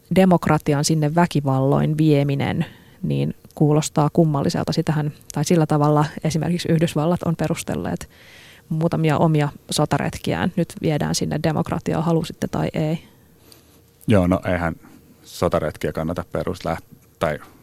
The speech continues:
Speaker 2: sotaretkiä, se pe-, demokratiahan pitää tulla myös si-, siitä porukasta, joka siellä asuu. Ja demokratiahan on kyllä aika pitkälti myös kans länsimainen arvo, ja se on sellainen arvo, joka minä pidän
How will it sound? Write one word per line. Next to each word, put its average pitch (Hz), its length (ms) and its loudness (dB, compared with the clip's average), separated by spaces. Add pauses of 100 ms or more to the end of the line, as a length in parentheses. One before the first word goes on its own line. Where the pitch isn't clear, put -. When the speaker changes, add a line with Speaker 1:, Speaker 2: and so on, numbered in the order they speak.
Speaker 2:
sotaretkiä, 87 560 0
se 90 160 -2
pe-, 98 220 2
demokratiahan 92 540 0
pitää 87 220 -2
tulla 85 260 -2
myös 85 320 -4
si-, 80 120 -12
siitä 85 320 -4 (460)
porukasta, 90 500 -2
joka 90 120 -4
siellä 101 260 2
asuu. 98 280 -2 (320)
Ja 90 60 -2
demokratiahan 87 680 0
on 101 340 2
kyllä 80 320 -6 (720)
aika 85 220 -4
pitkälti 90 380 -4
myös 95 200 -2
kans 110 240 -2
länsimainen 113 540 0
arvo, 87 360 -2
ja 95 120 -4
se - 100 -4
on 90 120 0
sellainen 95 320 -2
arvo, 92 160 -2
joka 92 140 -4
minä 98 260 -2
pidän 80 340 -10